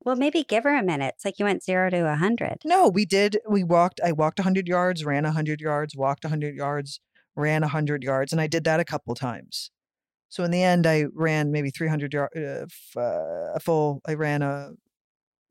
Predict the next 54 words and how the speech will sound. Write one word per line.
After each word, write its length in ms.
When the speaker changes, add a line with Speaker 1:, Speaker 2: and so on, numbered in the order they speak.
Speaker 2:
six 200
hundred 220
yards 280
or 60
so. 300
And 100
I 60
sprinted. 400
Speaker 1:
That's 180
really 260
great. 300
Have 140
you 100
checked 320
your 140
heart 360
recently? 640
Speaker 2:
No. 480
Should 200
I? 200
Speaker 1:
Okay. 240
Well, 240
I 60
mean, 220
Speaker 2:
Am 80
I 60
supposed 300
to 60
check 140
Speaker 1:
we 60
should 120
Speaker 2:
my 60
Speaker 1:
all 60
Speaker 2:
heart? 120
Speaker 1:
be 60
checking 300
our 120
hearts. 480
You 160
are. 220
Speaker 2:
How 100
do 120
I 80
do 200
that? 60
Speaker 1:
I 40
don't 120
know 100
what 140
age 260
you're 100
supposed 280
to 60
start, 460